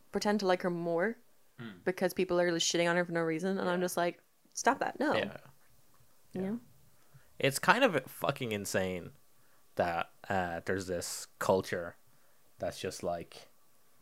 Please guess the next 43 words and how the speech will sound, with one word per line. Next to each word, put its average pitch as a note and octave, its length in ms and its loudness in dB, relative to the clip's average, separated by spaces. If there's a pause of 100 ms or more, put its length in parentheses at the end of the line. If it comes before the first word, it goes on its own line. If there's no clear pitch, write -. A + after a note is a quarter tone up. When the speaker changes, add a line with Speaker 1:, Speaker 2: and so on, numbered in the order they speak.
(500)
Speaker 2:
you A2+ 240 2
have G2+ 360 6
to A#2+ 80 6
be F#2+ 240 4
a F#2 60 8
hundred F#2+ 380 0
percent F2+ 580 -6 (520)
for G2 420 0
or F#2 100 4
against F2 400 -4
something F2 480 -6
all F#2 220 4
the F2+ 100 -2
time, F2+ 420 -2 (540)
you G2 120 0
know? F#2 220 -2
There, G#3 100 -4 (100)
Speaker 1:
Yeah. G3 280 2
Speaker 2:
there's, G2 160 -2
like, F#2 180 0
no, F#2+ 520 2 (280)
I B2 60 2
mean, C#3+ 120 4
there's C#3 140 6
no D3+ 200 10
nuance A2+ 500 6
on F#2 140 4
the F2+ 100 0
internet. F2+ 400 -2
I, F#2 160 -2
I'm F#2+ 220 2
aware G2 300 8
of F2+ 100 4
that, G2 200 2
but G3 120 4
it's A#3 120 0
like, G3 200 4
Speaker 1:
Mm-hmm. F#3+ 160 -12 (840)
Speaker 2:
sometimes E3 500 8
I C#3+ 80 12
just C#3 240 6
wanna, C3 200 10
like, G2 300 6